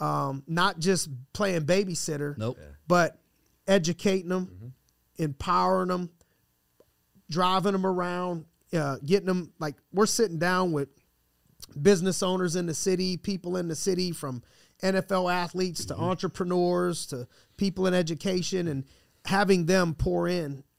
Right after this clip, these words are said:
Speaker 1: to
Speaker 2: Yeah.
Speaker 1: these kids.
Speaker 2: We're
Speaker 1: Uh,
Speaker 2: not just showing 'em the business, you know, it, it's, it's so much deeper. We're talking on a, on a personal level, talking about, you know, their stories, how they got there, some very intimate things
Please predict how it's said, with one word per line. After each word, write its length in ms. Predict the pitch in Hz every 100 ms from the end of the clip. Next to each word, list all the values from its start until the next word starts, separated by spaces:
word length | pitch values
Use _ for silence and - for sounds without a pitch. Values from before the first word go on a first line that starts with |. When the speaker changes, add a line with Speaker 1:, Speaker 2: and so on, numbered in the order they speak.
| -
Speaker 1:
to 80 | 196
Speaker 2:
Yeah. 20 |
Speaker 1:
these 240 | 170 160
kids. 580 | - 190 180 180 165 - - -
Speaker 2:
We're 80 | 139
Speaker 1:
Uh, 20 |
Speaker 2:
not 160 | 131 120
just 160 | 110
showing 160 | 143 123
'em 100 | 113
the 80 | 92
business, 560 | 135 147 87 76 -
you 80 | 107
know, 140 | 113
it, 160 | - 113
it's, 160 | 117 -
it's 160 | 110 -
so 300 | - 180 165
much 280 | 120 107 -
deeper. 280 | 107 90
We're 120 | 95 117
talking 500 | 131 113 - 101 98 - - -
on 160 | 104
a, 140 | 101 95
on 120 | 101
a 80 | 90
personal 560 | - - 123 - 110 98
level, 360 | 101 87 82 - - _
talking 360 | - 110 - 101
about, 440 | 92 95 92 87 _ _ _ _ -
you 120 | 101
know, 120 | 87 -
their 120 | 87
stories, 440 | - 110 95 85
how 140 | 107 107
they 100 | 92
got 280 | 101 107
there, 140 | 87 80
some 280 | - 90 87
very 320 | 110 104 -
intimate 480 | 113 120 113 95 -
things 500 | 127 120 92 92